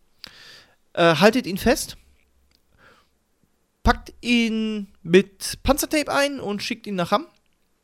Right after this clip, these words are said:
Das sich vor dem Aufnahmegerät drücken, lassen wir so nicht durchgehen. Ansonsten empfehlt uns gerne auch weiter. Wir sind bei allen gängigen Podcast-Plattformen.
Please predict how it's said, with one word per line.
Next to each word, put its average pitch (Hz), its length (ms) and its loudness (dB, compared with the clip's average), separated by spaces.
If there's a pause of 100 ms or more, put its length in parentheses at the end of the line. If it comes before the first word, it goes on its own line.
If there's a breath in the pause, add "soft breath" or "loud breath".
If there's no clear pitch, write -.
(1600 loud breath)
Das 190 840 2 (120)
sich - 540 -8
vor 196 340 0
dem 180 220 2
Aufnahmegerät 180 1500 -2 (100)
drücken, 196 680 -2 (440 loud breath)
lassen 170 240 0
wir 170 60 -2
so 165 120 -2
nicht 156 180 -6
durchgehen. 262 440 -6 (800 loud breath)
Ansonsten 220 680 0
empfehlt 196 260 2
uns 220 160 -4
gerne 208 220 -2
auch 175 160 -2
weiter. 262 540 -2
Wir 180 300 -12
sind 202 200 -8
bei 190 180 -2
allen 185 240 -2
gängigen 175 300 -4
Podcast-Plattformen. 214 1200 -2